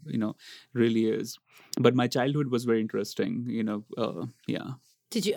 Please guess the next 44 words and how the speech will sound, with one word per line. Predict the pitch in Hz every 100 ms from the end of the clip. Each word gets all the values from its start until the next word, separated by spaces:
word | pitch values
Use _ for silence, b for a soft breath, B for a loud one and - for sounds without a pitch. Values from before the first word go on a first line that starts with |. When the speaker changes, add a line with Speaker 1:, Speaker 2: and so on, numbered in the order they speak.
| -
Speaker 2:
so | - 214 -
speaking | - 196 190
of |
your | 180
childhood, | - 185 190 151 156 - 196
did | 190 151
you, | 180 190 175 170
I | 180
mean, | 170
we're | 160
hearing | 185 170
these | 156
incredible | 151 - 165 156 -
stories. | - - 214 202 156 151 143 - B B B _ _ -
W-, | - - _ -
w-, | - 208
like, | 208 196
what | 185 220
other, | 233 208
did | 175 185 180
you |
ever | 220
get | 175 -
in | 143
trouble? | - 135 175 208 208 190
Were |
you | 170 170
ever, | 185
like, | 165 151 -
mischievous? | 165 - - 190 190 196 190
Like, | 180 202
what | 202
kind | 247
of | 247
Speaker 1:
Mm. | 131 123
Speaker 2:
child | 196 202
were | 160
you | 160 151
besides | 151 - 160 156 139
this | 143
kind | - 165
of | 151 135
devout | 170 147 165 151 143 -
Speaker 1:
Yeah. | 127 120 117